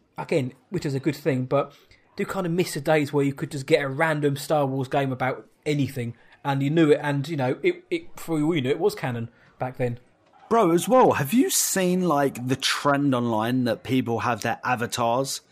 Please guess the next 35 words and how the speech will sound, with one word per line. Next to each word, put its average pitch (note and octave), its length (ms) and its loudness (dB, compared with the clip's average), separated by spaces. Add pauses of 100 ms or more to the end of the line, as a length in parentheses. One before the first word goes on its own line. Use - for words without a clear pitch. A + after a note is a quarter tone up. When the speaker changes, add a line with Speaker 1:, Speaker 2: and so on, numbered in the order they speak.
(340)
Speaker 2:
as A2+ 160 0
Lego B2 440 2
Star G#2 340 0
Wars? C#2 420 -6 (100)
Have C#3+ 140 0
you F#3 80 2
noticed E3+ 520 2
that? - 260 -10 (180)
Speaker 1:
I - 60 -4
haven't E4 340 -2
noticed F3 320 0
that, D#3+ 140 -4
no. D#3 260 0
I've D3+ 120 -8
seen, B3 240 -4
obviously, F3 400 0 (120)
s-, - 240 -12
uh, D#3+ 120 6
Luke F#3 240 2
Summerfield's E3 560 0
wonderful, E3+ 600 -2
uh, C#3+ 200 0
Lego C#3+ 500 0 (440)
photography, D3 540 0
but B2+ 140 -4
I've C#3 100 -8
never G#3+ 220 -2
actually - 180 -6
seen, F#3+ 240 -4
I E3+ 60 -2
haven't A#3 180 0
seen, A3 240 -4
noticed F3+ 320 0
it, D#3 80 -4
no. G3 180 -6